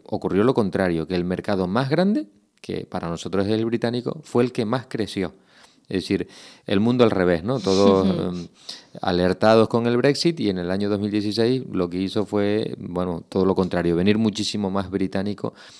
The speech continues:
Speaker 1: a Tenerife. Pero bueno, se dieron otras circunstancias en el mundo que todos conocemos que hicieron que Canarias y desde luego Tenerife en particular,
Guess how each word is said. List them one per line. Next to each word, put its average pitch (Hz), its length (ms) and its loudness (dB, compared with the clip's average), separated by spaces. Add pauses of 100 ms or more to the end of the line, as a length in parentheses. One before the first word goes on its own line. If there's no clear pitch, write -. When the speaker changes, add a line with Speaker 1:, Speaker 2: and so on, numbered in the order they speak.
(260)
Speaker 1:
a 104 120 0
Tenerife. 82 500 -2 (440)
Pero 113 140 2
bueno, 117 320 4
se - 160 -2
dieron 104 320 0
otras 92 260 0
circunstancias 104 760 -2 (160)
en 87 140 -8
el 82 100 -2
mundo 110 340 2
que 85 100 -2
todos 92 220 -2
conocemos 104 520 -2
que 98 160 -4
hicieron 98 500 2
que 104 300 0 (360)
Canarias 104 640 2
y 90 100 -2
desde 82 160 -2
luego 90 200 2
Tenerife 92 380 -2
en 95 100 -4
particular, 98 720 -2